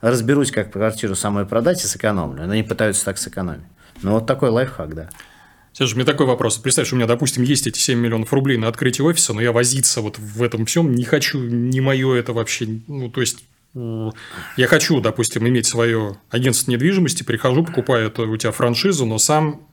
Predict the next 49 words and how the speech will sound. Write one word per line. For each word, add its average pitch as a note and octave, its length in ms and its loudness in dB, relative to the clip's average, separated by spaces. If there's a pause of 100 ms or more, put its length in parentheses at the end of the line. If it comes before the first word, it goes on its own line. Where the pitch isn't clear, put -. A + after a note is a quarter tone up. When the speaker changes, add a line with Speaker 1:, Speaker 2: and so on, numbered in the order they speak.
(100)
Speaker 2:
м, A#2+ 260 -4
ну, C#3 160 -6
просто, B2+ 240 -2
там, A#2+ 120 -2
не A2 40 -2
знаю, G#2+ 160 -4
по B2+ 80 -6
темпераменту, A#2 680 -2
по G#2+ 600 -6 (600)
Speaker 1:
По C3 80 4
типам B2+ 320 0
коммуникации B2 600 0
не - 40 -6
Speaker 2:
по B2 80 -10
комму-, C#3 140 2
Speaker 1:
подходишь. D3 200 -2
Speaker 2:
коммуникации D3+ 640 4
мне A#2+ 100 0
подхожу, A#2 460 -2
или C3+ 260 0
у C3 100 2
меня C3+ 200 4
своя C3+ 420 4
работа A#2 340 2
есть, A2+ 280 0
Speaker 1:
У - 20 -10
Speaker 2:
которая B2 200 2
Speaker 1:
нас, A#2+ 100 2
Speaker 2:
мне A2+ 80 2
не A#2 40 2
Speaker 1:
а, A#2+ 180 4
Speaker 2:
по-, G#2+ 40 0
Speaker 1:
семьдесят G#2+ 640 -2
процентов G#2+ 560 -2
сейчас, F#2+ 520 -6
э, D2+ 1300 -6 (440)
франчайзи, G#2+ 480 -4
так A2 200 -2
называемых, E2+ 640 -4
да, C3 220 -2
как D#2+ 220 -14
Speaker 2:
Ага. A2+ 140 -4
Speaker 1:
правильно F#2+ 300 0
называть E2 280 -6
профессиональным D#2+ 640 -8
языком, D#2+ 420 -10
это E2 140 -10
инвесторы, G#2 520 -4
которые F2+ 520 -4